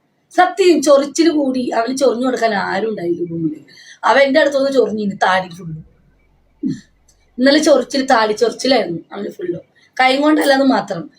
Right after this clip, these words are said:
ഇങ്ങനെ ഒരുമി, ഒരുമി, ഒരുമി, ഒരുമി. ഞാൻ അങ്ങനെ കരയേ, എനിക്ക് സങ്കടം വരെ എന്തൊക്കെയോ ചെയ്തിരുന്നു. അപ്പൊ അതിന് മിണ്ടാൻ പറ്റുമോ? എന്നിട്ട് ഞാൻ ലാസ്റ്റ് പറഞ്ഞു, ഞാൻ ലാസ്റ്റ് ഒരു ക-,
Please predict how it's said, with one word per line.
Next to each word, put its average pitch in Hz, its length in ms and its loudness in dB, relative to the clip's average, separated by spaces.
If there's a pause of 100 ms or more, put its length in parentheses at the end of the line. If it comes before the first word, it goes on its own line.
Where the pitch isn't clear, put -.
(200)
ഇങ്ങനെ 302 180 0
ഒരുമി, 339 340 4
ഒരുമി, 320 160 6
ഒരുമി, 262 460 2
ഒരുമി. 180 260 -10 (420)
ഞാൻ 202 120 -6
അങ്ങനെ 302 360 0
കരയേ, 214 520 0
എനിക്ക് 254 160 0
സങ്കടം 208 600 0
വരെ 302 140 4
എന്തൊക്കെയോ - 560 0
ചെയ്തിരുന്നു. 208 420 -8 (600)
അപ്പൊ 269 100 0
അതിന് 285 280 4
മിണ്ടാൻ 294 280 4
പറ്റുമോ? 302 280 0 (1300)
എന്നിട്ട് 302 180 6
ഞാൻ 320 120 4
ലാസ്റ്റ് 294 360 0
പറഞ്ഞു, 247 440 -2 (280)
ഞാൻ 262 120 2
ലാസ്റ്റ് 233 340 0
ഒരു 262 60 -2
ക-, 254 200 0